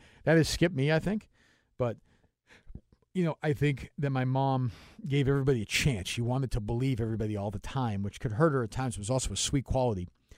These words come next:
And, you know, I can see that in my kids already. They're young, but they have that. And they, and, and, and I could pass on to Kate and Harry, but I think Kate and Harry got that from my parents. Harry, I don't think, is gonna remember my mom or dad, really. Uh, <coughs> Christ. But I think Kate will.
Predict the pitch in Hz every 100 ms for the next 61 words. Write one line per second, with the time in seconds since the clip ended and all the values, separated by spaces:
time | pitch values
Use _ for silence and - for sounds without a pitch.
0 | _ _ _ _ 117 113 117 147 127 117
1 | 117 - 156 104 101 101 147 131 107 101
2 | 147 101 101 101 135 117 107 101 - 110
3 | 113 127 98 80 - 127 123 127 - -
4 | _ - 147 156 - 165 - 165 151 160
5 | 151 165 151 160 143 147 143 156 135 127
6 | 143 143 135 127 131 120 180 127 123 139
7 | 117 123 120 101 - 135 - - - _
8 | _ _ - 113 165 156 139 147 - 127
9 | 120 135 127 110 127 120 120 123 113 104
10 | 101 104 101 90 101 113 127 104 139 -
11 | _ _ _ _ _ 107 104 107 98 -
12 | - 285 208 147 107 143 - - - 349
13 | - 90 - 71 - - - - _ _
14 | - 147 139 151 143 160 185 117 110